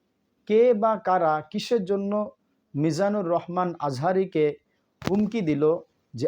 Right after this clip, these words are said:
আপনাকে লাস্ট ওয়ার্নিং দেওয়া হলো। আল্লাহ তাআলা পবিত্র কোরআনে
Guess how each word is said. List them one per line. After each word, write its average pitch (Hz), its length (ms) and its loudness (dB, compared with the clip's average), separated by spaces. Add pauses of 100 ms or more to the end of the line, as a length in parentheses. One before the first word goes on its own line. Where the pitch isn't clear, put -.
আপনাকে 214 500 -4
লাস্ট 160 400 -2
ওয়ার্নিং 160 380 -2
দেওয়া 131 200 2
হলো। 120 240 -6 (1700)
আল্লাহ 220 300 2
তাআলা 175 560 0 (960)
পবিত্র 226 440 0
কোরআনে 165 600 -2